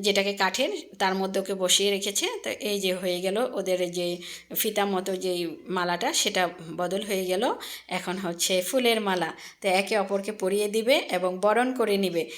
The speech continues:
যাই হোক, এই, এই, এই দৃশ্যটাও দেখতে অনেক সুন্দর লাগছিল। উম, সবাই উঁচু করে ধরছিল আর ওট-, এটা জামাইয়ের গলায় দিয়ে দিবে। তো বিয়ে দেখতে দেখতে রাত হয়ে গেছে অনেক, সব কিছু মি-,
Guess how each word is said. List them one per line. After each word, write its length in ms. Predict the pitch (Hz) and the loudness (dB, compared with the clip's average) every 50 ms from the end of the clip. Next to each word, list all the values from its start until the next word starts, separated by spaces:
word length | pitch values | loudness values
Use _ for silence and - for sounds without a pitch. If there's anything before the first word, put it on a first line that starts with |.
| - - - 262 | -14 -14 -4 0
যাই 140 | 208 214 220 | 2 2 2
হোক, 100 | 233 233 | 0 -2
এই, 200 | - 220 220 214 | 2 4 4 4
এই, 260 | 214 - 214 220 220 | 4 4 4 2 2
এই 260 | - - 202 226 233 | 2 2 0 0 2
দৃশ্যটাও 540 | 202 214 214 - - 226 214 214 214 220 220 | 2 2 0 2 2 2 2 2 4 2 2
দেখতে 340 | 202 190 190 202 - 226 220 | 2 -2 -4 -4 -2 0 0
অনেক 220 | 202 202 208 214 | 0 0 0 -2
সুন্দর 300 | - - 226 233 233 220 | -2 -2 -2 0 0 2
লাগছিল। 480 | 214 208 190 196 - - - 233 220 254 | 2 2 2 2 0 0 0 2 2 2
উম, 760 | 311 - - - - - - - - - 190 196 190 185 190 | 2 2 0 -4 -10 -14 -16 -18 -12 -4 0 2 4 4 4
সবাই 280 | 190 - 208 202 202 | 4 4 4 4 4
উঁচু 200 | 202 208 - 247 | 4 2 0 0
করে 220 | 240 233 220 214 214 | 0 2 2 2 0
ধরছিল 540 | 208 202 196 196 - - 214 208 233 285 349 - - - | 0 -4 -4 -2 -2 -2 0 2 2 0 0 -2 -4 -4
আর 200 | 302 190 180 175 | -2 0 0 0
ওট-, 300 | 175 - - 185 185 - | 0 0 -2 -4 -6 -6
এটা 400 | - 185 185 190 190 185 185 180 | -4 -4 -2 0 0 0 0 0
জামাইয়ের 400 | 175 196 190 190 185 180 185 185 175 - | 0 0 0 0 0 -2 -2 -2 -4 -6
গলায় 360 | - 190 180 180 175 175 185 | -8 -4 -2 0 0 0 0
দিয়ে 220 | 180 175 180 180 180 | 0 0 -2 -2 0
দিবে। 320 | 190 190 190 247 320 440 - - - - - _ _ - - | -2 0 2 2 2 2 0 -6 -14 -18 -20 _ _ -4 -4
তো 80 | 254 | -2
বিয়ে 220 | 226 247 269 277 269 | 0 4 6 6 8
দেখতে 320 | 247 240 233 233 277 262 | 8 6 6 6 4 6
দেখতে 260 | 247 254 254 262 269 | 6 6 6 6 4
রাত 260 | 247 233 233 233 240 - | 6 6 6 4 2 2
হয়ে 140 | 262 247 240 | 2 2 4
গেছে 320 | 247 247 240 - - 247 | 4 2 2 2 2 0
অনেক, 260 | 233 233 240 247 - | 2 2 0 2 2
সব 160 | - 247 226 233 - | 4 4 2 2 0
কিছু 300 | - - - - 254 240 233 233 - 202 | -2 -2 0 2 2 0 0 0 -4 -6
মি-, 160 | 202 208 | -6 -6